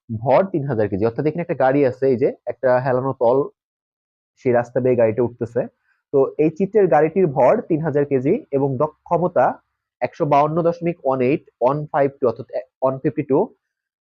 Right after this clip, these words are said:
পয়েন্ট ওয়ান এইট কিলোওয়াট। ঠিক আছে, আমরা ওয়াট করে নিব এটাকে এক হাজার দিয়ে গুণ করে। আমরা জানি কিলোওয়াট থেকে ওয়াটে যাইতে এক হাজার দ্বারা গুণ করতে হয়। তো <clears throat>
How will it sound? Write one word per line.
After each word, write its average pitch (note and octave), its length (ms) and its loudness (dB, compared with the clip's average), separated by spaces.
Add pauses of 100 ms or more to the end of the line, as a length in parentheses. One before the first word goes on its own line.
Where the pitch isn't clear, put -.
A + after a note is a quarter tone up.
(580)
পয়েন্ট C#3+ 280 0
ওয়ান C3+ 180 0
এইট D#3+ 200 0 (180)
কিলোওয়াট। E3+ 380 4 (480)
ঠিক D#3 120 0
আছে, F#3+ 140 -2
আমরা C3 140 2
ওয়াট B2+ 160 4
করে C#3+ 200 0
নিব B2 180 2
এটাকে A#2 200 -2
এক A#2 80 -4
হাজার A#2+ 220 -2
দিয়ে B2 140 2
গুণ B2+ 180 -2
করে। B2 180 2
আমরা B2+ 160 -2
জানি B2 160 -2
কিলোওয়াট C#3+ 440 0
থেকে C#3+ 280 0
ওয়াটে C3 240 0
যাইতে C3+ 200 0
এক B2+ 100 0
হাজার A#2+ 140 -4
দ্বারা A#2+ 160 0
গুণ B2 140 -2
করতে A#2+ 240 -8
হয়। B2+ 160 -4 (600)
তো D3+ 300 2 (140)
<clears throat> D#3 360 -4